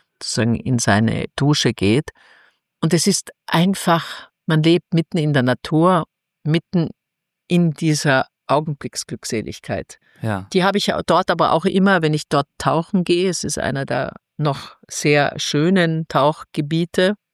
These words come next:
Speaker 1: Überhaupt ist Tauchen in Tansania sicherlich eine der Sachen, die man tun sollte.
Speaker 2: Mhm.
Speaker 1: Oder auch Schnorcheln. Das ist ein Marine Park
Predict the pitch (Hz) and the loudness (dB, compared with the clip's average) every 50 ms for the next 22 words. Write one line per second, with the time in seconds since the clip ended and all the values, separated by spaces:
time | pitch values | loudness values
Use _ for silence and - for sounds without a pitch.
0 | _ _ _ - 147 151 151 139 131 - _ - - - - - 113 113 139 - | _ _ _ -4 0 2 2 2 2 0 _ -8 -8 -6 -2 0 0 0 0 0
1 | 151 139 143 - 147 139 139 - 143 135 135 139 135 135 - - 165 - - 147 | -2 -4 -4 -2 -4 -4 -4 -4 -6 -6 -4 -4 -4 -4 -4 -4 -4 -4 -6 -6
2 | - 135 - - - 127 131 - - - - - - - - - 143 - - 143 | -6 -6 -6 -6 -6 -6 -6 -4 -4 -6 -4 -4 -2 -4 -4 -4 -6 -8 -8 -8
3 | 147 135 - - - 165 165 - 131 147 143 156 151 156 - - - - 104 95 | -8 -10 -10 -8 -8 -8 -6 -4 -4 -4 -2 -4 -6 -6 -8 -12 -14 -12 -10 -8
4 | 95 92 90 104 135 - _ _ - 160 147 117 101 131 - - - 139 135 135 | -8 -8 -10 -10 -12 -14 _ _ -2 0 2 2 0 -2 -4 -6 -6 -4 -2 -2
5 | 143 - - 175 175 190 180 _ _ _ _ _ - - - - 160 143 - 175 | -2 -2 -2 -2 -2 -2 -4 _ _ _ _ _ -20 -20 -8 -4 -2 -2 -2 -2
6 | 156 156 135 143 143 143 139 143 151 175 190 196 214 - - - 180 170 175 185 | -2 0 0 0 2 2 2 4 4 4 4 2 0 0 0 2 4 4 4 4
7 | 220 - - - | 2 0 -4 -12